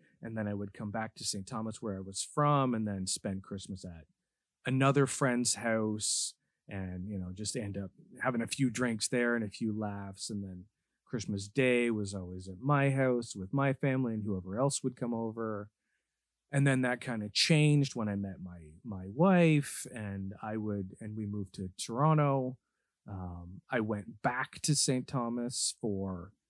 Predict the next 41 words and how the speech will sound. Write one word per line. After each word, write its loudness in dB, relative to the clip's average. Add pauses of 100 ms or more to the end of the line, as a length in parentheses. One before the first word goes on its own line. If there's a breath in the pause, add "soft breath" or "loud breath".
(180)
a -6
few 8
things, 4
kinda 6
did 4
that 4
tradition 0
for -2
a 4
while. 0 (320)
After -4
a 2
while, -4
she 8
came 6
down 4
and 2
we 0
had, -4 (300)
we 0
had 0
a -2
Christmas 0
just -4
for -12
her 6
for 2
a 2
couple 0
of 4
years. -2 (460)
And -2
then 0
after 2
we 2
got -4
married 6
officially, 6
I 0
ended 0
up, 0